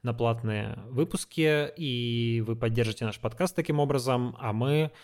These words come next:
вам будем записывать, э, бонусный контент. И уже это делаем, уже вышло довольно много бонусных выпусков,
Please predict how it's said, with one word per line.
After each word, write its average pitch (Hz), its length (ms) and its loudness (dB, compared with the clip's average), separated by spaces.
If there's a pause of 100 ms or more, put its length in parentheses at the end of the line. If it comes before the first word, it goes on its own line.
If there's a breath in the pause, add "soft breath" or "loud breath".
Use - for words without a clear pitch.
(260 loud breath)
вам 123 480 0
будем 120 240 2
записывать, 113 720 -4
э, 110 180 -10
бонусный 117 440 -2
контент. 110 500 -2
И - 20 -4
уже 110 200 0
это 104 140 -4
делаем, 165 440 2
уже 117 160 2
вышло 113 260 -2
довольно 107 320 0
много 110 240 -2
бонусных 101 440 -6
выпусков, 143 500 -4